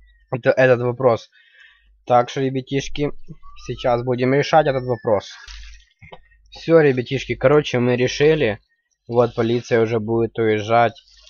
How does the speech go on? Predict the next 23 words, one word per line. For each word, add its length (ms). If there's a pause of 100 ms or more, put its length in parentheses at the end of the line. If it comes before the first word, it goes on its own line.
(220)
Все-таки 420
заплатили 540
мы, 160
ребятишки, 640
сто 200
долларов, 580
потому 380
что, 140
ну, 100
у 40
нас 200
незаконно. 640 (400)
Так 140
как 100
ребята 420
патрулируют, 760
им 160
надо 180
для 320
протокола 640
хоть 200
какое-то 540
там 280